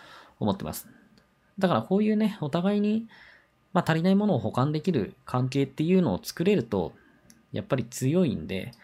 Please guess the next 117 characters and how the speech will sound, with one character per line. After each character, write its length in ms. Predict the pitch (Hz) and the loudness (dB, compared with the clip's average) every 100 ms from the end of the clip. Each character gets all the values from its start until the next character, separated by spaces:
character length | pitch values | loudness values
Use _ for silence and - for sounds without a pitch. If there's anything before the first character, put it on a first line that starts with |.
| - - _ | -20 -20 _
ま 80 | - | -4
あ、 20 | 123 | -4
そ 220 | - 214 | 0 2
う 60 | |
い 140 | 226 233 | 4 4
う 20 | |
人 220 | 226 240 | 2 0
を 40 | 117 | 2
ね、 120 | 95 | 2
見 140 | 98 | -2
つ 80 | - | -2
け 100 | 127 | -2
て 100 | 143 | -2
き 200 | 131 - | -6 -10
て 140 | - 90 | -8 -6
一 160 | 90 | -6
緒 160 | - 135 | -6 -4
に 100 | 147 | -2
や 80 | 143 | -2
る 60 | |
っ 40 | 175 | -4
て 180 | - | -4
い 140 | 101 110 | -2 0
う 40 | |
の 100 | 143 | 0
は 200 | 143 85 | 0 -2
あ 60 | 82 | -4
り 80 | 151 | -4
じ 80 | |
ゃ 40 | 85 | -6
な 80 | 82 | -6
い 60 | |
か 100 | 98 | -4
な 120 | 110 | -4
と 120 | 98 90 | -6 -8
僕 220 | 80 104 | -8 -4
は 160 | 98 | -4
思 160 | 107 95 | -4 -4
っ 40 | |
て 160 | 95 - | -6 -12
い 40 | |
ま 80 | - | -14
す。 120 | - | -14
こ 80 | - | -2
れ 80 | 185 | 2
二 160 | 143 160 | 4 4
年 220 | 247 311 | 4 4
前 160 | 330 | 0
ぐ 80 | 320 | 2
ら 80 | 294 | 2
い 40 | |
か 100 | - | 0
ら 40 | - | -6
ね、 220 | - - | -12 -8
言 100 | 101 | -8
っ 40 | - | -4
て 100 | 107 | -2
る 80 | |
ん 40 | 95 | -2
で 40 | |
す 100 | 92 | -6
よ。 120 | 113 - - - - _ | -10 -14 -20 -20 -20 _
こ 120 | 156 | -2
れ 80 | 170 | 0
か 80 | |
ら 80 | 220 | 2
の 100 | 202 | 2
ブ 80 | 104 | 2
ロ 100 | 101 | 0
グ 100 | 110 | -2
と 80 | 101 | -4
か 160 | 85 - - - | -4 -8 -20 -8
ア 80 | 113 | -2
フ 80 | |
ィ 20 | 113 | 0
リ 80 | |
エ 40 | 104 | 0
イ 40 | |
ト 140 | - 101 | 0 -2
は 60 | |
個 120 | - | 0
人 180 | 120 156 | -2 -2
戦 200 | 147 160 | -2 -2
じ 80 | 151 | -2
ゃ 20 | |
な 60 | 147 | -6
く 60 | |
て 100 | - | -6
チ 180 | - 147 | -6 -4
ー 20 | |
ム 80 | 151 | -2
戦 180 | 143 147 | -2 0
だ 80 | 123 | -2
っ 100 | - | -4
て 100 | 87 | -8
い 20 | |
う 40 | |
話 200 | 90 87 | -8 -8
を 60 | 90 | -4
二 140 | 90 | 0
年 160 | 104 123 | 0 0
前 160 | 127 131 | 0 0
ぐ 60 | |
ら 60 | 113 | 0
い 60 | |
か 80 | 95 | -2
ら 80 | 82 | -6
や-、 160 | 82 85 - _ | -6 -8 -12 _
言 120 | 123 | -8
っ 20 | 104 | -4
て 140 | 170 | 0
る 80 | 185 | 0
ん 40 | |
で 60 | 190 | 0
す 80 | - | -4
け 60 | |
ど、 240 | - - | -6 -6